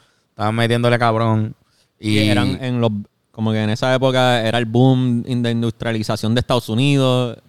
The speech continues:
Speaker 1: Ujú.
Speaker 2: Uno de los trabajos más fáciles de conseguir era trabajador de fábrica.
Speaker 1: Ujú.
Speaker 2: Este, además, gente tenía carro en ese tiempo, era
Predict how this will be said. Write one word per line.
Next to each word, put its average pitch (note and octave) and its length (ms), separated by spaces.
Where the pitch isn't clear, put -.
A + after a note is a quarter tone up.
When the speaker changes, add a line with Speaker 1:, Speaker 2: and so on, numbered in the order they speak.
Speaker 1:
Ujú. A2 140
Speaker 2:
Uno A#2 100
de - 20
los C3+ 120
trabajos B2+ 280
más B2+ 180
fáciles B2+ 500
de A#2+ 80
conseguir B2 340
era B2+ 280
trabajador G#2 480
de A#2+ 120
fábrica. G2+ 380
Speaker 1:
Ujú. G#2 220
Speaker 2:
Este, G#2+ 480
además, G#2 320
gente A#2+ 240
tenía A#2 260
carro B2 380
en A#2+ 60
ese A2+ 200
tiempo, A#2+ 500
era A2+ 460